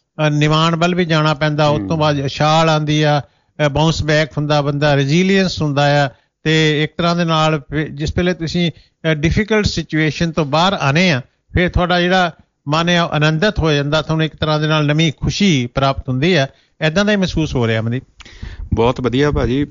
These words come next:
Speaker 2: ਵੀ, ਅ, ਮੇਰੇ ਜੋ ਦਿਲ ਵਾਲੀ ਗੱਲ ਹੈ ਨਾ ਉਹ ਪਰਮਜੀਤ ਸਿੰਘ ਹੁਣੀ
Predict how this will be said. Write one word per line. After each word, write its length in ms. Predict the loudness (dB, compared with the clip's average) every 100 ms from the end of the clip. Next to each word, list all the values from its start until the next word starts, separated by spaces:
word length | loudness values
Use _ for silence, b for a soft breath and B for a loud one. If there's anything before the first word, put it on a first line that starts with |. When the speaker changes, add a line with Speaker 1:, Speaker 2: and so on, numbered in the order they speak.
| -2
Speaker 2:
ਵੀ, 480 | 0 2 2 0 -4 -12 -20 -6
ਅ, 140 | -2 0
ਮੇਰੇ 360 | 2 2 2
ਜੋ 100 | 2
ਦਿਲ 220 | 2 0 2
ਵਾਲੀ 260 | 0 2
ਗੱਲ 220 | 0 0
ਹੈ 40 | 0
ਨਾ 140 | -2
ਉਹ 340 | -2 -2 -2 -2
ਪਰਮਜੀਤ 440 | -2 0 0 -2
ਸਿੰਘ 240 | 0 0 0
ਹੁਣੀ 400 | 0 0 -2